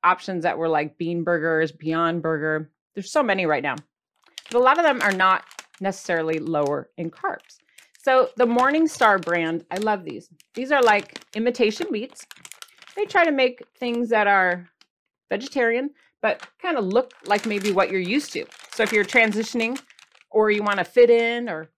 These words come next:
or whatever, you're just wanting that kind of flavor or look to what you're eating for more protein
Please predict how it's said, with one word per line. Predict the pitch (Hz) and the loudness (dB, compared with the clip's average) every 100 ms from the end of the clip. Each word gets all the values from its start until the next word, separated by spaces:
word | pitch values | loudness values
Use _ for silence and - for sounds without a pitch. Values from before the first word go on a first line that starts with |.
| _ | _
or | 330 | -6
whatever, | 311 214 190 | 0 0 0
you're | 226 214 | -4 -6
just | 220 226 _ | -10 -12 _
wanting | 170 202 220 202 | -6 -6 -4 -4
that | 175 - | -4 -4
kind | - 196 | -8 -10
of | 170 | -10
flavor | - 190 190 196 - | -8 -6 -4 -4 -4
or | 170 | -6
look | 165 185 190 _ _ _ | -4 -8 -8 _ _ _
to | - | -4
what | 175 - - | 0 0 -2
you're | 185 | -8
eating | 196 185 214 | -6 -6 -8
for | 262 208 | -10 -10
more | 190 175 165 | -2 -2 -2
protein | - 175 175 190 208 | -2 -4 -4 -10 -10